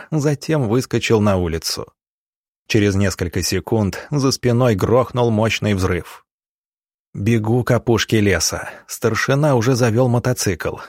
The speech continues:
Веселова его прикрывает, держит околицу под прицелом.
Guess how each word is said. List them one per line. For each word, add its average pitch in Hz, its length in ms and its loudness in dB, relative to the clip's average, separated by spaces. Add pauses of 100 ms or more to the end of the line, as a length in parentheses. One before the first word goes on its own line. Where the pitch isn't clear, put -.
Веселова 117 580 0
его 101 260 2
прикрывает, 120 800 0
держит 127 400 0
околицу 120 520 0
под 107 200 0
прицелом. 101 560 0